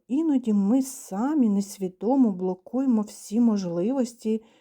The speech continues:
які могли б привести до здійснення наших найзаповітніших бажань. Звідки беруться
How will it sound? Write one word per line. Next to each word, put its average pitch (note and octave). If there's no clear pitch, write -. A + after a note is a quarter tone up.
які A#3+
могли A#3
б C4
привести A3+
до G3+
здійснення A#3+
наших G3+
найзаповітніших G#3+
бажань. G3
Звідки B3
беруться D4